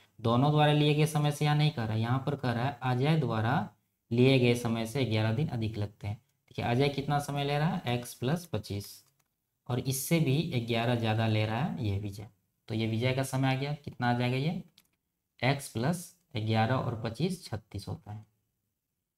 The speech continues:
देखिए, एक्स तो है ही सब में, एक्स तो रहना ही है। अब एक्स्ट्रा कितना दिन लग रहा है ए को, यानी अजय को पच्चीस दिन एक्स्ट्रा लग रहा है, जबकि विजय को कितना लग रहा है, छत्तीस दिन। तो यहाँ से एक्स का मान हम लोग निकाल सकते हैं,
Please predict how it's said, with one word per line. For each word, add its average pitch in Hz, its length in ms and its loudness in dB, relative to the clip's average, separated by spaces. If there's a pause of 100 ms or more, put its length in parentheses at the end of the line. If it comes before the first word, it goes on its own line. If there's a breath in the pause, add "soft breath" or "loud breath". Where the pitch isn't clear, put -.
(140)
देखिए, 107 300 -4 (360)
एक्स 143 300 -2
तो 160 80 4
है 151 160 6
ही 151 100 4
सब 147 200 -2
में, 165 220 0 (300)
एक्स 120 240 -4
तो 131 80 0
रहना 131 260 2
ही 135 160 2
है। 147 220 0 (420 loud breath)
अब 143 100 2
एक्स्ट्रा 160 400 0
कितना 160 300 2
दिन 160 140 8
लग 160 140 8
रहा 160 140 8
है 175 240 2
ए 143 120 2
को, 220 380 -2 (640)
यानी 131 200 2
अजय 120 260 2
को 139 120 -2
पच्चीस 135 320 0
दिन 135 140 2
एक्स्ट्रा 135 300 -2
लग 139 140 0
रहा 143 160 0
है, 165 100 0
जबकि 123 260 -2
विजय 123 240 2
को 135 120 0
कितना 135 220 -2
लग 139 140 -2
रहा 156 120 -2
है, - 80 -6
छत्तीस 107 360 -6
दिन। 104 160 -10 (460)
तो 127 40 2
यहाँ 139 180 4
से 147 140 -2 (100)
एक्स 135 160 -4
का 135 120 -4
मान 131 160 2
हम 127 140 0
लोग 147 140 -2
निकाल 110 320 -2
सकते - 340 -12
हैं, 104 100 -6